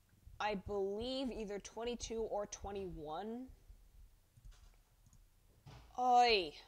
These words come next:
You're kidding me. Thank you.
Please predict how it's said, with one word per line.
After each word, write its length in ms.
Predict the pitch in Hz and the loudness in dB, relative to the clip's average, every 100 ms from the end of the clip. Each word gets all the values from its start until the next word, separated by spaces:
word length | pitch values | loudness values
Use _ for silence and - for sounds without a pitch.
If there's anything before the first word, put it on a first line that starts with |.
| - _ _ _ _ _ - _ _ _ _ - - - _ _ _ - - | -20 _ _ _ _ _ -20 _ _ _ _ -20 -20 -20 _ _ _ -20 -18
You're 80 | 196 - | -18 -16
kidding 240 | 196 175 | -16 -14
me. 200 | 160 160 - _ - - _ _ - - - - - - | -14 -16 -20 _ -20 -20 _ _ -20 -20 -20 -20 -20 -20
Thank 240 | 180 - | -20 -20
you. 160 | 120 | -20